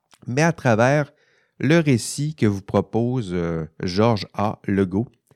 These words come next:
dans son ouvrage Professionnalisme et délibération éthique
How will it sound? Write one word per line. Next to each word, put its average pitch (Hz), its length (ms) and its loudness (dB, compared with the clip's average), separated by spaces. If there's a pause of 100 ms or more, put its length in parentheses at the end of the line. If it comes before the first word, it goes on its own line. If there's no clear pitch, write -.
(580)
dans 131 180 4
son 135 220 0
ouvrage 107 880 -4
Professionnalisme 101 1000 -6 (160)
et 113 120 0
délibération 95 760 -2
éthique - 400 -6